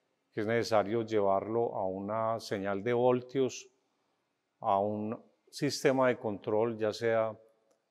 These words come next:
digital discreto o digital programable, o con la última tecnología, con los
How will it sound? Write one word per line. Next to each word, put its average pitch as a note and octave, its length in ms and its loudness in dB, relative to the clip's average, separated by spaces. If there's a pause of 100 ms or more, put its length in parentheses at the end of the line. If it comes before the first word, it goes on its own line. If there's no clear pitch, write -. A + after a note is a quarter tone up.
digital A2 880 0 (220)
discreto D3 760 0
o C3 220 -2
digital G2+ 440 -4
programable, A#2 840 -2 (800)
o A2+ 140 2
con A#2 180 0
la G#2 360 6 (180)
última C3 580 -2
tecnología, B2+ 720 2
con G#2+ 180 -4
los - 460 -4